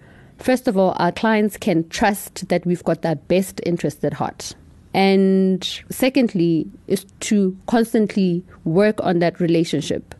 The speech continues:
I, I like what Nikki said earlier about her son buying a car. Um, Nikki wasn't available, but the son was able to contact the broker. That's exactly it.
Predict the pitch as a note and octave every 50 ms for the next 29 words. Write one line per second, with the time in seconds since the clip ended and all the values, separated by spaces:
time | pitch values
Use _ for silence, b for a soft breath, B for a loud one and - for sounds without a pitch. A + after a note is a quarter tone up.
0 | - - E3+ E3+ - - F#3+ G3 G3+ G#3+ A3 A3 - G#3 F#3+ F3+ F#3+ F3+ F3+ F3+
1 | F3+ - F#3+ F3 - F3+ E3+ D#3 - - F3 F3 F3 D#3+ D#3+ D#3+ D#3 D#3 - -
2 | E3 D3 E3+ E3 D#3 D#3+ D#3+ D#3 - - - - - D3+ F3+ D#3+ - - G#3 F#3+
3 | F3+ F#3 F3+ E3 D3 E3 E3 E3 E3 E3+ D#3+ D#3+ D#3 D3 D#3+ - - - F3 -
4 | - B3 G3 D3 - - - G3 F#3+ - - - F3 F3 F3 F3 E3+ E3+ F3 G3+
5 | F#3+ - G#3+ F#3 F#3 F3+ F3 F3 F3 - - D#3 F#3 B3 B3 A#3+ A3 G3+ D3+ D#3
6 | C#3+ C#3 D3 D#3+ E3+ - - D#3+ - - - - - - F3 D#3+ - - F#3+ F#3
7 | F#3 F3+ E3+ E3+ D3+ - - E3 E3+ E3 D#3 E3 D#3+ D3+ - - - F3 D#3 D3+
8 | D3 - - F3+ E3 E3 - F#3+ D#3+ - - E3 D3 F3+ G#3+ A3 A3 - - -
9 | - G3 - b b b b b b b b - - - A#3 B3+ - C4 F#3+ F3
10 | A3 A3+ A#3 - A#3+ G#3+ - A3+ - - - - -